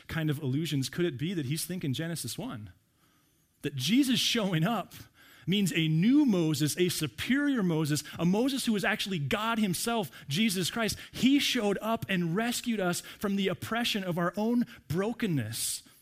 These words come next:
from the idolatry. Could it be that some of the weird things that we see in the Gospels, and sometimes we go like, "Did we just not understand mental health then?" But what's going on with all the demoniac stuff and all the craziness?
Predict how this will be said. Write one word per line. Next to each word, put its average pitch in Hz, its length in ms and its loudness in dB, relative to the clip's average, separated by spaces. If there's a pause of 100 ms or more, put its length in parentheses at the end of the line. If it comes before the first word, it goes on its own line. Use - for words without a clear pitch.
(160)
from 202 160 0
the 190 120 0
idolatry. 180 500 0
Could 285 200 0
it 277 140 -2
be 233 160 2
that 185 140 -2
some 269 260 -2
of 247 60 -2
the 190 80 0
weird 202 340 -4
things 233 240 -2
that 185 100 -4
we 175 80 -2
see 233 220 -2
in 220 60 0
the 180 80 0
Gospels, 196 500 -2 (220)
and 170 80 -2
sometimes 240 280 0
we 214 60 -2
go 208 140 0
like, 175 140 0
"Did 165 100 -6
we 233 80 0
just 196 140 -4
not 180 100 0
understand 139 320 0
mental 127 220 -2
health 240 280 -2
then?" 226 280 0 (180)
But 185 80 -4
what's 269 180 -2
going 254 220 0
on 202 180 0
with 156 140 0
all 240 120 -2
the 202 100 -2
demoniac 214 500 -2
stuff 220 240 -2
and 185 80 -4
all 226 80 -4
the 233 80 -4
craziness? 202 320 -4